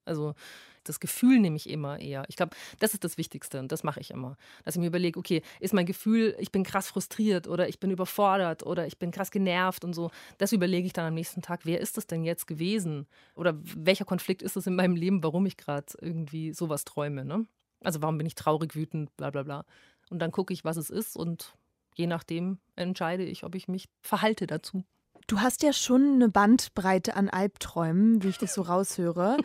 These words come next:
Speaker 1: <laughs>
Speaker 2: Und die können ja auch sehr intensiv sein. Trotzdem wirkst du auf mich so, als wärst du total analytisch damit. Hast du das auch manchmal, dass du einfach richtig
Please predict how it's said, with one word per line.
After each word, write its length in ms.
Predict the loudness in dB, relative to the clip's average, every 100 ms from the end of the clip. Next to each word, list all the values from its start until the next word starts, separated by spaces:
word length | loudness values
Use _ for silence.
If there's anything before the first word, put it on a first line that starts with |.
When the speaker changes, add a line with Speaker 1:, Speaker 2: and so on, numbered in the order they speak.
| 0
Speaker 1:
<laughs> 180 | 2 8
Speaker 2:
Und 240 | 8 8
die 80 | 6
können 240 | 6 6
ja 120 | 6 6
auch 80 |
sehr 500 | 4 6 6 6 4
intensiv 540 | 2 4 4 6 6 6
sein. 420 | 2 2 4 2 0 -16 -20 -16
Trotzdem 600 | 2 2 4 2 4 2 0
wirkst 340 | 4 4 4 0
du 60 |
auf 120 | 0
mich 180 | 4 4
so, 80 | 2
als 200 | -4 -2
wärst 240 | -2 -4
du 40 | -8
total 920 | -2 2 2 0 -2 2 6 8 6 6
analytisch 680 | 2 4 6 10 8 8 -2
damit. 380 | -2 -2 -4 -2
Hast 220 | -2 0
du 40 | 2
das 300 | 2 0 -4 -10 _ _ 2
auch 240 | 4 4
manchmal, 340 | 4 4 4 0
dass 140 | 0
du 80 | -2
einfach 300 | 0 0 0
richtig 520 | 0 2 0 0 -6